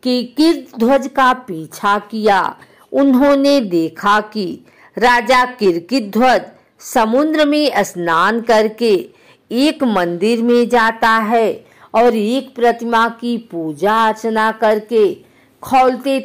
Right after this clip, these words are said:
तेल के कड़ाह में कूद जाता है। जब उसका शरीर जल भुन जाता है तो कुछ जोगनियां आकर उसका जला भुना शरीर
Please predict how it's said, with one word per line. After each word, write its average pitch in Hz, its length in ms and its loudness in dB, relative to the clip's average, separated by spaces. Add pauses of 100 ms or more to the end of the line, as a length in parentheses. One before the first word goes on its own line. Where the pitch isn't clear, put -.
तेल 247 320 -4
के 247 240 -4
कड़ाह 233 520 0
में 240 420 -2 (360)
कूद 185 340 -2 (100)
जाता 208 400 0 (120)
है। 202 260 2 (600)
जब 240 240 2
उसका 247 400 0
शरीर 226 580 0 (380)
जल 294 320 2
भुन 294 320 2
जाता 277 400 2
है 269 400 4
तो 262 200 4 (520)
कुछ 285 240 -4
जोगनियां 254 760 2
आकर 240 520 0 (340)
उसका 233 460 2
जला 170 440 2
भुना 220 400 0
शरीर 214 580 0